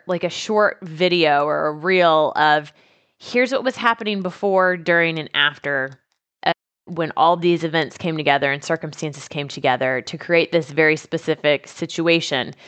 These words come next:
And we're trying to recreate that moment so we can say, "Oh, right there, right there, right there is where the risk was," or, "Right there is where it turned or went left."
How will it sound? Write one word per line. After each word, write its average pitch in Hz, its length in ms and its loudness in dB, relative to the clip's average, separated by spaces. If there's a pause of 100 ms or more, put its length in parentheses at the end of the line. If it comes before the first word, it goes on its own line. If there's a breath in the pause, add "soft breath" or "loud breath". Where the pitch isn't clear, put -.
(220 loud breath)
And 185 260 0
we're 190 100 0
trying 285 320 -2
to 277 60 4
recreate 185 640 0
that 160 160 2
moment 147 720 -4 (220 loud breath)
so - 140 -8
we 175 120 -2
can 170 140 -8
say, - 320 0
"Oh, 214 120 2
right 190 240 2
there, 156 240 0 (200)
right 185 240 2
there, 165 360 0
right 185 340 0
there 214 260 4
is 175 140 0
where 170 220 2
the 160 120 0
risk 160 300 -4
was," 143 180 -4
or, 139 140 -6
"Right 196 320 2
there 196 240 4
is 165 140 -2
where 165 160 0
it - 120 -4
turned 143 380 -6
or 139 100 -4
went 147 220 -6
left." 120 440 -2